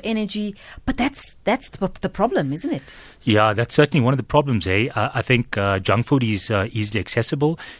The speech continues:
Speaker 2: And you're right, you know, we need to actually get all the stakeholders together to say, "You know, guys, we actually have a problem. We need to sit together and see, you know, see how we can actually overcome this problem," you know. And this is where you need, you know, a multidisciplinary approach.
Speaker 1: Mm.
Speaker 2: So not just, uh, the Department of Health,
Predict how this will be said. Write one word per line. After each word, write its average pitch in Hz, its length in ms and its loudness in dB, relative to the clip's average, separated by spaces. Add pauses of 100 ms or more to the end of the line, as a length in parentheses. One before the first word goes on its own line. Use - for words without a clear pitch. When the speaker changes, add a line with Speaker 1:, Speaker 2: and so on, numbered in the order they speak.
Speaker 2:
And 101 140 -2
you're 110 100 2
right, 135 240 4
you 107 60 -2
know, 113 100 2
we 107 100 0
need 127 160 2
to 151 80 2
actually 127 180 -2
get 113 120 2
all 123 100 2
the 104 60 -2
stakeholders 117 540 0
together 113 320 0
to - 100 -6
say, - 180 -2
"You 127 200 -4
know, 170 100 0
guys, 143 340 2
we 110 120 4
actually 120 200 2
have 98 60 0
a 98 60 0
problem. 180 500 2 (400)
We 113 80 0
need 117 160 2
to 123 100 -2
sit - 200 2
together 120 440 2
and 104 220 2
see, - 200 -2
you 120 140 -6
know, 107 120 -2
see 135 160 -2
how 110 120 2
we 143 80 -2
can 151 140 -2
actually 131 300 -2
overcome 143 500 4
this 92 140 -6
problem," 90 420 -8
you 87 80 -10
know. 92 220 -6 (400)
And 107 160 0
this 135 120 2
is 139 120 -2
where 131 120 6
you 117 160 2
need, 110 280 0
you 104 80 0
know, 107 220 0
a 113 120 -4
multidisciplinary 107 1000 0
approach. 95 440 -4
Speaker 1:
Mm. 240 320 -6
Speaker 2:
So - 160 -2
not 143 300 4
just, - 480 0
uh, 113 80 -2
the 104 100 -6
Department 113 520 -2
of 101 120 -10
Health, 110 280 -4